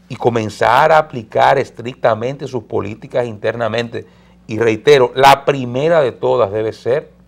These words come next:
cuando comiencen a documentarse la gente, se anuncia que esta semana se iniciará con cincuenta mil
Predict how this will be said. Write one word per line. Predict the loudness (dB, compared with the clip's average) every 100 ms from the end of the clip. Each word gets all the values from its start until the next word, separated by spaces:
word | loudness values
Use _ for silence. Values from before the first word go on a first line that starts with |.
| _ _ _ _ _ _ _
cuando | 0 0 2
comiencen | 0 0 0 2 4
a |
documentarse | 4 4 2 2 2 0 0
la | -2
gente, | -2 -4 -6 -14 -20 -20 _ -20 -20 _ _ _ _ _
se | -6
anuncia | -6 -2 0 2
que |
esta | 0 -2
semana | 0 0 0 -4
se | -6
iniciará | -6 -4 -4
con | -4
cincuenta | -8 -4 -2 0 0
mil | 0 -4 -6